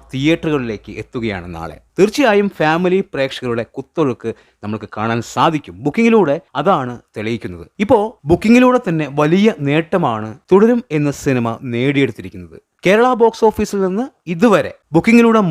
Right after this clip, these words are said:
മാത്രം രണ്ട് കോടിക്ക് മുകളിലുള്ള കളക്ഷനാണ്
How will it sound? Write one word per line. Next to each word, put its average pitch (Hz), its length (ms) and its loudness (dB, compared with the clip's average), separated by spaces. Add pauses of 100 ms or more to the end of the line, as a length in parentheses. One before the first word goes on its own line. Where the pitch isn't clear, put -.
(100)
മാത്രം 185 420 2 (300)
രണ്ട് 180 340 2
കോടിക്ക് 180 320 2 (100)
മുകളിലുള്ള 135 400 2 (140)
കളക്ഷനാണ് 123 600 -4